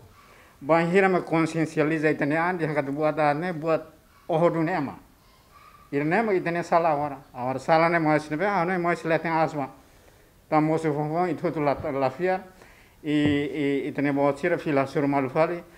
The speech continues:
Haturu, li, vamos, vamos, malo, dia, angkat, tambah, Irene, mas, né, tambah, Irene, vamos, mas, né, vamos.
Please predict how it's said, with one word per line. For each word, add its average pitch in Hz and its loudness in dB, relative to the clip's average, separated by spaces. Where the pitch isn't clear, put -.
Haturu, 147 0
li, 147 2
vamos, 139 0
vamos, 139 0
malo, 165 0
dia, 143 -4
angkat, 131 -4
tambah, 139 0
Irene, 139 -2
mas, 131 -6
né, 165 -2
tambah, 139 -4
Irene, 131 -6
vamos, 131 -4
mas, 127 -6
né, 143 -6
vamos. 165 -2